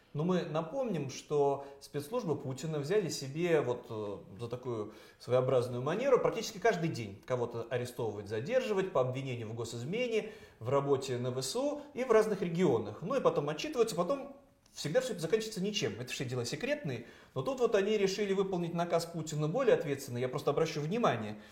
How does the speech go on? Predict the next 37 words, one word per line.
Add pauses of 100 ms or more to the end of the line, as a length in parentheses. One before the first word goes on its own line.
(120)
что
от
этих
вот
точечных
и
разовых
каких-то (200)
арестов (400)
тут
сразу
за
один
день
в
самых
разных
регионах, (220)
и
всё
это
опять
вот (320)
дурные
симптомы (220)
того,
что
идёт
по
нарастающей.
Все
неудачи
на
фронте
можно
всегда
объяснить,